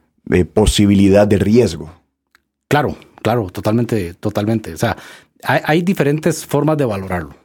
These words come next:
Speaker 2: Por lo menos una tasa, una mayor tasa de rendimiento puede, puede decir que sea,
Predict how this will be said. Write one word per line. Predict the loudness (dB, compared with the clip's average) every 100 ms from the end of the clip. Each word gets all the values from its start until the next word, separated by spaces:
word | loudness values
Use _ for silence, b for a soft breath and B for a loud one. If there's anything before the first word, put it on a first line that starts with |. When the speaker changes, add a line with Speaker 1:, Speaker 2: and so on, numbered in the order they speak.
| _
Speaker 2:
Por | -12
lo | -2
menos | -2 -2
una | -2 -2
tasa, | -2 -2 -2 -2
una | -2 0
mayor | 0 -2 -2
tasa | -2 0
de | 0
rendimiento | 0 0 0 0 -4
puede, | -4 -2 -2 -2 -4
puede | -4 -2
decir | 0 -2 -2
que | -4
sea, | -4 -4 -4